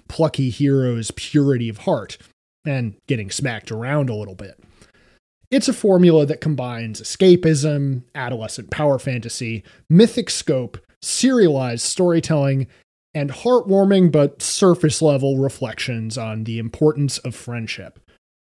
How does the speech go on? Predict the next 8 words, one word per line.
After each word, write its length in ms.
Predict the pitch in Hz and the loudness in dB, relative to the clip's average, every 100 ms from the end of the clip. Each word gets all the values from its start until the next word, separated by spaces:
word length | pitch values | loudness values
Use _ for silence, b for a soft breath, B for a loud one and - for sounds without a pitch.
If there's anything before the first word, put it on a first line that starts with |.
| _ _ _ - | _ _ _ -8
Shonen 640 | - 208 208 196 185 180 | 2 4 6 6 4 2
synthesizes 1120 | 180 - - 240 233 208 - 147 135 127 123 117 | 0 -6 0 2 4 2 2 0 0 -2 -4 -6
these 220 | 123 113 | -8 -6
ideas 560 | 113 107 117 117 113 123 | -8 -6 -4 -4 -6 -6
into 320 | 117 - 120 | -6 -6 -8
an 100 | 107 b b b - | -8 b b b 4
easily 500 | 190 196 190 170 165 | 6 6 4 4 4
understood, 840 | 147 139 131 - - 123 117 107 | 0 -2 -4 -6 -6 -4 -4 -6